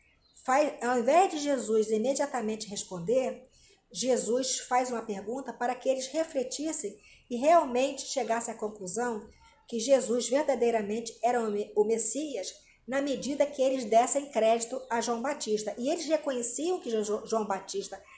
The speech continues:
era profeta. Então, nós podemos ver aqui em Marcos, capítulo onze, versículo trinta e um e trinta e dois,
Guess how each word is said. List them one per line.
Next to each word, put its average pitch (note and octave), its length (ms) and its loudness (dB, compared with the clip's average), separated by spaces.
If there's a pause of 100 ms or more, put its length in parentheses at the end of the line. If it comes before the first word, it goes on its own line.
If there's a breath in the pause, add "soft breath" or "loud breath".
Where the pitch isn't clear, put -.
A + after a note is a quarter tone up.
(120 loud breath)
era F#3+ 200 2
profeta. F3+ 680 -6 (1120 loud breath)
Então, A#3+ 160 -2
nós B3+ 140 0
podemos A#3 360 0
ver A3+ 200 4
aqui A3+ 220 -2 (100)
em G#3+ 100 -6
Marcos, A3 460 -6
capítulo G#3 640 -2
onze, F#3 220 -6 (360 soft breath)
versículo G#3 400 0
trinta B3+ 340 -2
e G3+ 40 4
um G3+ 40 4
e G3 80 -2
trinta F#3 280 -8
e F3+ 40 -6
dois, B3 420 2